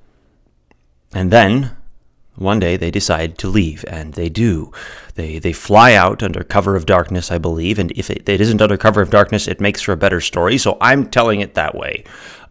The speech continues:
Um, they fly out under cover of darkness, Mission Impossible style. And they, they leave their tower with their wax wings, and they, they begin to fly. And because of the,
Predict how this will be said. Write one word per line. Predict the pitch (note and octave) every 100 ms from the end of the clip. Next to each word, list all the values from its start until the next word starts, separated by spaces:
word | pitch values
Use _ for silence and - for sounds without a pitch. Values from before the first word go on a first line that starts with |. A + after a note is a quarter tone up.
| -
Um, | D#2 - -
they | -
fly | - A2+ A#2
out | G2 F2+
under | E2+ F2
cover | G2+ E2+
of | D#2+
darkness, | - D#2+ - D2+ G2
Mission | G#2 F2+
Impossible | E2+ D#2+ D2 - C#2 -
style. | - - - - - - - - - _ _
And | F#2 D#2+
they, | D#2 D2+
they | E2+
leave | E2+ A#2 A2+
their | G#2 G#2
tower | G2 F#2 F2+
with | F2 -
their | E2+
wax | E2+ F2 - -
wings, | A#2 A2 E2+ F2+ -
and | F2 E2+ E2 D#2 - - - - _ _ _ _ _ _ _ -
they, | E2+ E2
they | D#2+ E2+
begin | - F#2+ G2
to | F2+
fly. | - A2 F#2 D2+ - - - - - - - _ _ - - - - - - - -
And | F2+ E2 D#2+ D#2+ - -
because | - - G3 -
of | G#2+ E2
the, | E2+ D#2+ D#2